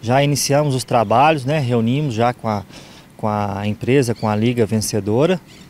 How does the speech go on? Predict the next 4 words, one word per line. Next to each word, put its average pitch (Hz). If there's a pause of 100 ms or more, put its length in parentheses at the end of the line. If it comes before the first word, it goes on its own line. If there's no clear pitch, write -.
né, 107 (220)
é, 98 (160)
recentemente. 117 (480)
Vamos 131